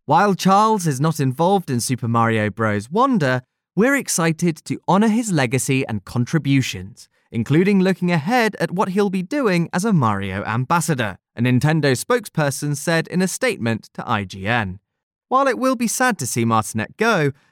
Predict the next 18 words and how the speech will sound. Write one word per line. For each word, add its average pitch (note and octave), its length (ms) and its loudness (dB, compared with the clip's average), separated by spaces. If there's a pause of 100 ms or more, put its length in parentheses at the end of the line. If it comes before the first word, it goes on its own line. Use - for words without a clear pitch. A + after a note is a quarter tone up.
(140)
as F3 100 0
he's G#3+ 160 0
been C4+ 220 -2
with C4 140 -4
Nintendo G3+ 760 0
as G2 120 -10
the A2 100 -6
voice G#2+ 320 -4
of G2+ 160 -10
Mario G3+ 600 2
and E3 180 2
many G#3+ 220 2
other A#3 220 2
characters A2 580 -4
like G2 240 -6
Luigi, F#3+ 640 -4
Wario, F#3 720 0
Waluigi, D3+ 720 -2